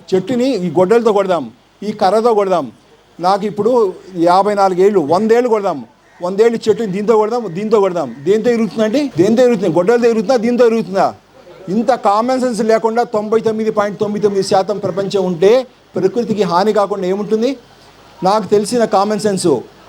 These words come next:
అన్నం ఒక ప్లేట్లో, పెంట ఒక ప్లేట్లో పెడితే అన్నమే తినాలి, పెంట తినకూడదన్నంత క్లారిటీ తోటి సత్యధర్మాలే ఈ గొడ్డలి,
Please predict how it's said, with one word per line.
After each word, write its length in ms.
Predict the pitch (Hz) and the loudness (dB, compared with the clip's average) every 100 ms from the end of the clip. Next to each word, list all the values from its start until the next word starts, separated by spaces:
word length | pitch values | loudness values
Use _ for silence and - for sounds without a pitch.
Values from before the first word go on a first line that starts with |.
| - | -6
అన్నం 360 | 139 196 240 247 | -2 2 2 2
ఒక 160 | 208 | 0
ప్లేట్లో, 420 | 196 220 196 214 226 | 2 0 2 0 0
పెంట 320 | 196 196 233 | -4 -2 -2
ఒక 160 | 202 | -2
ప్లేట్లో 280 | 196 208 214 | 0 0 0
పెడితే 300 | 196 190 220 | 0 0 0
అన్నమే 360 | 208 175 220 233 | 0 0 -2 -2
తినాలి, 360 | 220 202 202 | -2 0 2
పెంట 300 | 202 180 190 | 2 -2 0
తినకూడదన్నంత 720 | 220 202 202 208 196 196 196 196 | 0 2 2 2 2 -2 -2 -4
క్లారిటీ 580 | 190 180 175 214 226 208 | -2 0 2 2 0 -2
తోటి 440 | 196 175 233 285 - - - | 0 2 0 -2 -10 -20 -14
సత్యధర్మాలే 1300 | - 196 196 277 220 226 220 226 220 220 226 254 220 190 | -2 -2 0 -2 0 0 0 0 0 2 2 2 0 -8
ఈ 120 | 185 | -8
గొడ్డలి, 640 | 147 165 165 196 190 143 | -2 -2 0 2 2 2